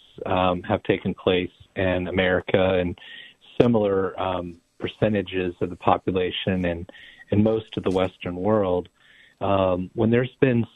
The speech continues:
sixty million abortions, there's, you know, there's twenty, thirty million at least different wounded women, counting that there's some who've had multiple abortions.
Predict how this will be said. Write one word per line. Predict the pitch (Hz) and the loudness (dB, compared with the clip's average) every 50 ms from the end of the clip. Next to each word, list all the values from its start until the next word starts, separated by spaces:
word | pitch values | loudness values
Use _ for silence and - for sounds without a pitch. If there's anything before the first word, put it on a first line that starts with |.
| - | -2
sixty | - 135 - - - - - 113 107 | -2 -2 -2 -6 -6 0 0 2 2
million | 98 98 98 101 104 104 98 90 | 2 2 2 2 2 2 0 -2
abortions, | 87 87 - 107 120 127 123 - - 82 80 78 80 - - - - _ - - - _ _ _ - - - | -2 0 0 2 2 2 0 -4 -6 -8 -8 -10 -12 -16 -20 -20 -20 _ -20 -20 -20 _ _ _ -12 -4 0
there's, | 107 104 104 104 101 95 95 - - _ - _ _ - - _ _ _ _ _ _ _ | 2 2 2 2 2 0 -2 -6 -12 _ -20 _ _ -20 -20 _ _ _ _ _ _ _
you | - 107 | -6 -4
know, | 95 85 82 | -4 -2 -2
there's | 87 107 - - - - _ _ _ _ - | -2 -2 -2 -2 -6 -12 _ _ _ _ -8
twenty, | - - 117 113 117 117 113 117 - - | 0 2 2 4 4 2 0 -2 -2 -2
thirty | - 110 104 101 104 98 | 0 0 2 2 0 0
million | 90 90 92 98 98 98 101 110 104 98 95 87 85 85 87 - _ _ _ _ _ _ _ _ _ _ 101 | -2 -2 -2 0 2 2 4 2 2 0 -2 -4 -8 -10 -14 -20 _ _ _ _ _ _ _ _ _ _ 0
at | 92 87 - | 0 0 2
least | 87 104 123 131 113 85 85 87 - - - - - - | 2 0 0 0 0 -2 -4 -8 -14 -20 -20 -14 -10 -2
different | 104 110 104 101 - - 95 92 90 - - - - - - | 0 0 0 0 0 -2 0 0 0 -2 -6 -12 -14 -8 -2
wounded | 107 98 101 98 95 85 87 82 | 2 2 4 4 2 2 0 0
women, | 87 101 98 95 87 78 85 104 - - _ - - | 0 2 2 2 0 0 -4 -6 -8 -6 _ -2 0
counting | 120 107 98 98 92 85 | 2 2 2 2 2 0
that | 87 82 - | 0 -2 0
there's | 98 92 90 - - - - | 0 0 0 0 0 2 2
some | 107 101 95 90 | 4 4 2 0
who've | 95 95 85 | -2 -4 -2
had | 85 95 87 85 80 | 0 0 0 0 2
multiple | 87 92 90 87 92 - - _ - 85 85 | 2 2 2 2 0 -2 -6 _ 0 0 0
abortions. | 76 - 71 73 - - - - 78 92 107 | 0 0 -2 -2 -2 -2 -6 -6 -6 -6 -8